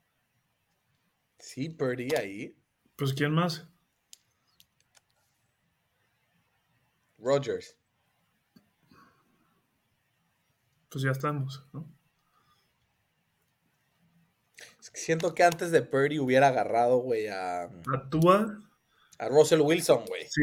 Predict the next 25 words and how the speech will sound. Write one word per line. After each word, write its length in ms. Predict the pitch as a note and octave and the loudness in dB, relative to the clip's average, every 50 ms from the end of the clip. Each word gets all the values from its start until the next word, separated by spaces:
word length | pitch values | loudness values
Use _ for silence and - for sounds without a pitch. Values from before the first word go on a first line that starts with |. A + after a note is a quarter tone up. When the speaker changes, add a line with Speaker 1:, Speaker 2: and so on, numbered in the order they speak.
| D3 C#3+ | 4 4
Speaker 2:
J 140 | D3 C#3+ | 4 4
Stroud. 500 | C3+ C3 - - D3 D3 D#3 F3 F#3+ F#3+ - - - - _ _ _ _ _ _ _ _ _ _ _ _ _ _ _ _ | 4 2 2 4 6 6 6 4 2 -2 -6 -12 -20 -20 _ _ _ _ _ _ _ _ _ _ _ _ _ _ _ _
Speaker 1:
A 80 | - D3 | -2 0
Speaker 2:
Russell 160 | C#3+ C3 C#3+ | 2 6 8
Speaker 1:
Ross, 160 | D3 D#3 D#3+ E3 | 8 10 10 8
Speaker 2:
Wilson. 300 | F3 E3+ - - - _ _ _ _ _ _ _ _ _ | 6 4 -2 -10 -20 _ _ _ _ _ _ _ _ _
No. 160 | D#3 C3 B2 A#2 | -18 -16 -12 -2
Speaker 1:
Ross, 640 | B2 C#3 D3 D#3 D#3+ E3 E3+ E3 - - - - _ _ _ _ _ _ _ _ - | 2 6 8 8 8 6 4 0 -6 -12 -18 -20 _ _ _ _ _ _ _ _ -20
Goff, 640 | A#2 A#2+ C#3 C#3+ D3 D3 D#3 D#3 D#3 - - - - _ _ _ _ _ _ _ _ _ _ _ _ _ _ _ _ _ _ _ _ _ _ _ _ _ _ _ _ _ _ _ - | -4 2 6 8 8 8 8 8 6 2 -6 -18 -20 _ _ _ _ _ _ _ _ _ _ _ _ _ _ _ _ _ _ _ _ _ _ _ _ _ _ _ _ _ _ _ -8
este, 600 | C3+ B2+ A#2 - - - A#2 A2+ A2 G#2+ A2 - - | -6 -6 -6 -8 -6 -2 0 0 0 0 -2 -2 2
Ruff, 420 | C3 D#3+ D#3+ E3+ F3 E3+ E3 - - - | 4 6 6 6 6 4 0 -6 -14 -10
este, 380 | C#3 C#3+ D3 - C3 C3 C3+ C#3+ | -8 -8 -6 -6 -8 -8 -8 -10
Ross, 600 | D#3+ D3+ C3+ C#3 D#3 D#3 E3 F3 F3 E3+ - - - | -12 -6 0 4 4 6 6 4 2 -2 -8 -18 -18
Goff, 580 | C#3+ C3+ C3+ C#3 C#3 C#3+ D3 D3+ D#3 D3+ - - _ | -16 -8 -4 0 2 2 2 2 0 -2 -6 -18 _
Stroud. 800 | - - - - - - - C3+ C3+ C3 C3+ C#3 C#3+ D3+ D#3 D#3 - _ _ _ _ _ _ _ _ _ _ _ _ _ _ _ _ _ | -18 -16 -16 -16 -14 -8 -4 0 0 2 2 2 0 -2 -2 -6 -10 _ _ _ _ _ _ _ _ _ _ _ _ _ _ _ _ _
Para 180 | - C3+ C3+ C#3 | -2 0 0 0
mí 160 | D3+ D#3+ D#3+ | -2 -2 -2
todos 240 | D#3+ G3+ F3 D#3 - | 0 0 2 2 0
ellos 220 | D3+ D#3+ D#3+ D#3 | 0 -2 -2 -2
son 100 | - D#3+ | -4 -6
mejores 380 | E3 D#3 D3 D#3+ D#3 D#3+ D#3 - | -6 -4 0 0 0 0 0 -2
que 120 | - - | -6 -6
Purdy. 440 | - - C3+ C3 C#3+ C#3+ D3 D3+ D#3 | -4 -2 -2 -2 -2 -2 -6 -6 -6
O 60 | - | -4
sea, 340 | B2+ C3+ C#3+ A2 - - _ | 0 0 0 0 0 -4 _